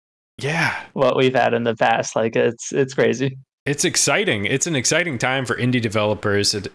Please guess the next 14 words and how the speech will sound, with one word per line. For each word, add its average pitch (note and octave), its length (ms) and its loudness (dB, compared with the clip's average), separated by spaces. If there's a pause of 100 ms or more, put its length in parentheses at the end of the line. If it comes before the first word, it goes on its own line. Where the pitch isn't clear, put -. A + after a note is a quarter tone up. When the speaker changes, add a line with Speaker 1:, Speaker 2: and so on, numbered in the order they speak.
Speaker 1:
it's G#2+ 180 -2
an G#2 80 -2
exciting G#2 460 0
time G2 480 -2
for G2+ 180 -2
small G2+ 380 0
studios, G2+ 920 0 (120)
um, F#2+ 460 -2
to - 120 -4
really A#2 300 0
be G#2+ 180 0
able G2+ 160 -4
to - 100 -8
compete B2+ 680 -2